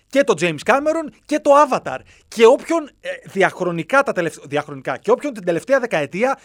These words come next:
έδωσε λεφτά στον James Cameron για να πληρώσει για το, για το δεύτερο Avatar. Που, ε, θα μου πεις, "Μα υπάρχει κόσμος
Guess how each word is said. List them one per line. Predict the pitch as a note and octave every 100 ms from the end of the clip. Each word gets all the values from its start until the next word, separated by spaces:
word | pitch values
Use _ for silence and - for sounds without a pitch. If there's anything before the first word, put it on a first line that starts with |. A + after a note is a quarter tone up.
| _ _
έδωσε | G#3+ B3+ A#3 G3+
λεφτά | E3 - B3+
στον | F3 C#3+
James | B3 G#3
Cameron | F3+ E3+ F#3 B3+ C#4+ _ _ -
για | B2+ F3+
να | F3+
πληρώσει | E3+ E3+ E3 B3 B3
για | C4+
το, | A3 B3 A3+
για | F#3
το | F#3
δεύτερο | E3+ C4+ D4+ C4 C#4
Avatar. | A3+ D3+ B2+ _ - - _ -
Που, | G#3 G3+ - _ -
ε, | F#3+
θα | - G#3
μου | G3+
πεις, | D4 G#3+ -
"Μα | E3+
υπάρχει | E3 G#3+ A3+
κόσμος | - A#3+ A#3+ C4+